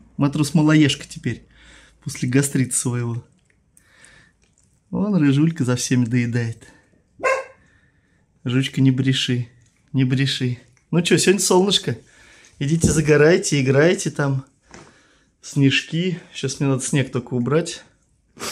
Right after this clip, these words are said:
О, с утречка после праздничков, знаете, как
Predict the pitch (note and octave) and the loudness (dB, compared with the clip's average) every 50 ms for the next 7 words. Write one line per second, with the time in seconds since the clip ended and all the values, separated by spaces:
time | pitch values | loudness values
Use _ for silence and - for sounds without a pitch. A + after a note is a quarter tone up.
0 | - - - _ _ _ _ - - C3+ C#3+ C3+ A#2+ G2+ - - - - _ _ | -14 -16 -20 _ _ _ _ -10 -4 0 2 2 2 0 -2 -8 -16 -20 _ _
1 | _ _ _ _ _ _ _ _ _ _ _ _ _ _ _ _ - - - - | _ _ _ _ _ _ _ _ _ _ _ _ _ _ _ _ -20 -20 -18 -12
2 | - C3 A#2+ - C#3 C#3+ - - - C3 A#2+ - B2 - - C3+ C3 - C3 B2 | -10 -8 -6 -4 -4 -4 -4 -2 -2 -2 -2 -2 -4 -6 -4 -4 -2 0 2 2
3 | A2+ A2 A2+ A2 - - A2 G#2+ A#2 C3 D3 C#3 - - B2 A2+ - - | 2 0 -2 -4 -6 -10 -10 -6 -4 -4 -4 -6 -6 -8 -8 -8 -10 -12